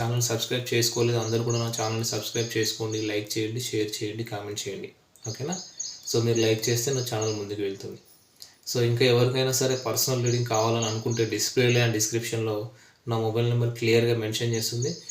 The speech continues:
So, మీరు దాన్ని కాల్ కానీ, WhatsApp కానీ చేసి పర్సనల్ రీడింగ్ తీసుకోవచ్చు. So, పర్సనల్ రీడింగ్ ఛార్జెస్ కూడా నేను మెన్షన్ చేశాను. ఓకేనా? డిస్క్రిప్షన్లో పర్సనల్ రీడింగ్ ఛార్జెస్ కూడా నేను మెన్షన్ చేశాను. So, నేను మెన్షన్ చేసిన పర్సనల్ రీడింగ్ ఛార్జెస్ ఏదైతే ఉన్నాయో, అందరినీ దృష్టిలో పెట్టుకొని మెన్షన్ చేయడం జరిగింది.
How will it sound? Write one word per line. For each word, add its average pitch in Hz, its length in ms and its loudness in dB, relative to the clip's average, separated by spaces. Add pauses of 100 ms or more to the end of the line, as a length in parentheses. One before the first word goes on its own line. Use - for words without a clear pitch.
(200)
So, 120 80 0
మీరు 113 200 2
దాన్ని 110 200 -2
కాల్ 110 300 2
కానీ, 113 200 0
WhatsApp 113 480 -2
కానీ 117 180 -4
చేసి 110 360 -2
పర్సనల్ 110 400 -4
రీడింగ్ 110 220 -2
తీసుకోవచ్చు. - 800 -4 (240)
So, 120 120 0
పర్సనల్ 113 480 0
రీడింగ్ 117 300 2
ఛార్జెస్ 110 360 0
కూడా 117 200 2
నేను 110 160 -2
మెన్షన్ 110 380 0
చేశాను. 104 400 -4 (680)
ఓకేనా? 117 220 -4
డిస్క్రిప్షన్లో 123 680 0
పర్సనల్ 117 420 0
రీడింగ్ 117 280 0
ఛార్జెస్ 110 300 0
కూడా 113 160 0
నేను 104 140 -4
మెన్షన్ 104 380 -4
చేశాను. 113 420 -4 (440)
So, 127 160 0
నేను 120 200 2
మెన్షన్ 120 460 2
చేసిన 131 280 4
పర్సనల్ 123 540 0
రీడింగ్ 120 320 0
ఛార్జెస్ 110 400 0
ఏదైతే 113 340 2
ఉన్నాయో, 110 420 0
అందరినీ 113 340 0
దృష్టిలో 117 380 0
పెట్టుకొని 113 440 0
మెన్షన్ 110 420 -4
చేయడం 107 220 0
జరిగింది. 101 480 -8